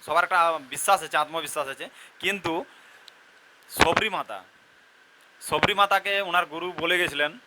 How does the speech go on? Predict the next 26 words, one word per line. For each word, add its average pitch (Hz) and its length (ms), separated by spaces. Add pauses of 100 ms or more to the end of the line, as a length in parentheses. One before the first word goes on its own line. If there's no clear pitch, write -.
(300)
যে, 147 140 (520)
"ভগবান 147 300
একদিন 170 200
আপনার 151 240
কাছে 151 180
আসবেন।" 110 360 (760)
সবরী 165 180
মাতা 190 220
এই 175 160
কথাটার 185 320
উপরে 185 140
দৃঢ় 160 280
বিশ্বাস 175 340
ছিল। 117 240
দৃঢ় 151 240
বিশ্বাস 180 280
থাকার 180 280
পরেও 151 260 (380)
কিন্তু 170 300
ওনার 170 280
কাছে 196 240
actually 202 420 (800)
সেরকম 196 300
কিছু 185 180
ছিল 190 240
না, 131 140